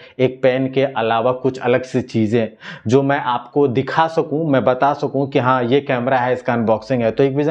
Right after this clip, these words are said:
प्रमाण नहीं देती है प्रोडक्ट, बहुत बड़ी कंपनी है, उनका वीडियो लोग ऑटोमेटिकली बनाते हैं।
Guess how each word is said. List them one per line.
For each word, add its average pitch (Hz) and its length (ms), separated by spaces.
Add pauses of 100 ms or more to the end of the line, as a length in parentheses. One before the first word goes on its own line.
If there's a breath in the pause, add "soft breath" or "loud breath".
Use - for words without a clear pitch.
प्रमाण 147 340
नहीं 151 160
देती 151 240
है 139 80
प्रोडक्ट, - 520 (180 loud breath)
बहुत 139 180
बड़ी 156 200
कंपनी 135 440
है, 143 120
उनका 135 280
वीडियो 120 300
लोग 135 180
ऑटोमेटिकली 110 580
बनाते 90 360
हैं। - 80